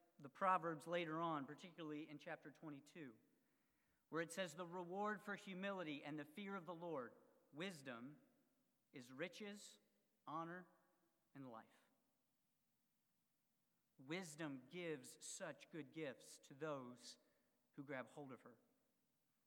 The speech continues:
And then on top of that, she gives pleasantness and peace.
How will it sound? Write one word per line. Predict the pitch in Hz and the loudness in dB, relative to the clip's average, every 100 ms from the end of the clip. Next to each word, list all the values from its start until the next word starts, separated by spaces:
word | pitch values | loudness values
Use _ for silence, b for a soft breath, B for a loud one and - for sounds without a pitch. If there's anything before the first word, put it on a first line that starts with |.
| _ _ _ _ _ _ _ _ _ _ _ _ _ - | _ _ _ _ _ _ _ _ _ _ _ _ _ -4
And | |
then | 147 | 0
on | 151 | 0
top | 151 190 175 | 4 4 4
of | 165 | 4
that, | 170 - | 2 2
she | 175 | -6
gives | 160 165 135 | -2 -2 -4
pleasantness | - - 185 170 170 156 139 - - | -12 0 2 2 0 -2 -2 -4 -6
and | 143 127 | -6 -6
peace. | - - 135 - - - | -10 -10 -8 -8 -12 -12